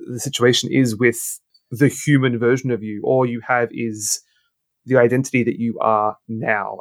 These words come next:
and trying to make peace with that, trying to make a new home for yourself, finding your way on this strange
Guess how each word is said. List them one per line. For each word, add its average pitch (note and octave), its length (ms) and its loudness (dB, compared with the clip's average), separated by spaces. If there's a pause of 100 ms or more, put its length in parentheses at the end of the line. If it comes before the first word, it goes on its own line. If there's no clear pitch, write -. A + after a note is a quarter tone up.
and A2 100 -10
trying A#2+ 420 -2
to A#2+ 120 -4
make A2 420 -4 (320)
peace C#3+ 260 -4
with D3 120 -6
that, D3 280 2 (120)
trying A#2 240 0
to A2+ 80 -4
make A#2 240 -2
a A2+ 60 -6
new A2+ 640 -2 (180)
home C#3 200 0
for F3 120 -6
yourself, D3+ 720 0 (360)
finding B2 340 2
your A2+ 160 0
way G#2+ 440 2
on G#2+ 240 -6
this - 520 -2 (440)
strange A#2+ 920 0